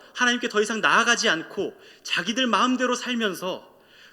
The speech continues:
그래서 죄를 짓고 하나님을 떠나서 막 살다가 농사를 지어도 무슨 일을 해도 수확이 없고 소출이 적고 무슨 일을 해도 잘 되지 않았다가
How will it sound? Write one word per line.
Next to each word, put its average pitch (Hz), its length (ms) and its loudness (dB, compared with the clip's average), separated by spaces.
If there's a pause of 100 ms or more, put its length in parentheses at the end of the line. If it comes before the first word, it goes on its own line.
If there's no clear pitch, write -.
그래서 240 440 4
죄를 226 300 0
짓고 - 320 -10
하나님을 240 340 -2
떠나서 254 340 -2
막 175 220 -2
살다가 180 720 0 (340)
농사를 185 460 2
지어도 185 520 -2 (280)
무슨 240 360 -2
일을 226 200 4
해도 220 360 -2 (340)
수확이 226 440 -2
없고 190 420 -2
소출이 226 400 -6
적고 196 640 -4 (380)
무슨 277 340 -2
일을 262 180 4
해도 220 140 -2
잘 156 200 -4
되지 170 240 -6
않았다가 131 760 -4